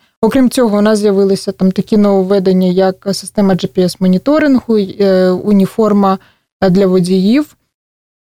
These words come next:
Е, до речі, зараз от, е, в принципі, водії поки що без уніформи, окрім,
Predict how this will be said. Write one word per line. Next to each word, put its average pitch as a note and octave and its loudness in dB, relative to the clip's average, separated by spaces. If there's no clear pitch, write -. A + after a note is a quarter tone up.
Е, G#3 2
до G3 0
речі, G3+ 0
зараз G3 -2
от, G3 -6
е, F3 0
в G#3 -4
принципі, G3+ -2
водії G3 0
поки F#3+ -6
що G3 -2
без F#3 -2
уніформи, C4+ 0
окрім, G3 0